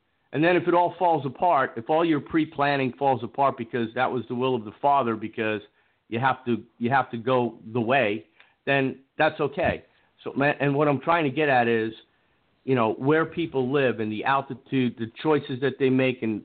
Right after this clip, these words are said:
access to fresh water and all the things that could really be transformational when the earth, like, takes a super wallop. Um,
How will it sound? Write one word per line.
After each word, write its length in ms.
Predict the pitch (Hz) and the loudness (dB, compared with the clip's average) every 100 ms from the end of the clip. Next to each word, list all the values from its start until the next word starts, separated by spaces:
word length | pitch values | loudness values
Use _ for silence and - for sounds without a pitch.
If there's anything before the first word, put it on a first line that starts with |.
| - | 0
access 400 | 135 - 147 127 - | 2 0 -2 -4 -6
to 60 | 117 - | -10 0
fresh 220 | 135 - 120 | 0 0 -2
water 580 | 120 123 123 123 120 - - _ - | 2 4 4 2 0 -6 -20 _ 0
and 100 | 135 | 2
all 200 | 170 180 | 4 2
the 140 | 170 | 0
things 240 | 185 170 156 | 2 2 2
that 140 | 135 | -4
could 100 | 131 | -4
really 360 | 120 156 190 147 | 0 2 4 2
be 260 | 123 127 - - | 0 -4 -4 -2
transformational 1120 | 160 156 - 135 127 143 151 - 120 107 104 - _ _ _ - | -2 -2 -4 0 2 2 0 -2 0 0 -2 -6 _ _ _ -2
when 220 | 127 120 | 2 4
the 160 | 117 | 4
earth, 260 | 139 143 135 123 | 4 2 2 0
like, 260 | 117 107 | 0 0
takes 260 | - 139 - | -2 -2 -2
a 60 | 117 - | -8 -4
super 500 | 151 143 131 120 104 - | -2 0 2 2 2 -2
wallop. 680 | 101 120 131 127 95 78 - _ _ _ _ - | -2 2 4 2 0 -6 -12 _ _ _ _ -4
Um, 520 | 120 113 110 110 | 0 2 0 -2